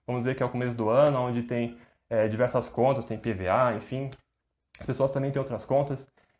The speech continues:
E, e, e pode ser que muitas vezes naquele momento não seja, é, o, o, o, o melhor pra ela pra fazer o ensaio.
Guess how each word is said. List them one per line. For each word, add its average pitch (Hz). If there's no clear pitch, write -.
E, 120
e, -
e 139
pode 131
ser 143
que 147
muitas 147
vezes 143
naquele 147
momento 147
não 151
seja, 135
é, 120
o, 139
o, 139
o, -
o 139
melhor 143
pra 143
ela 131
pra 131
fazer 135
o 139
ensaio. 123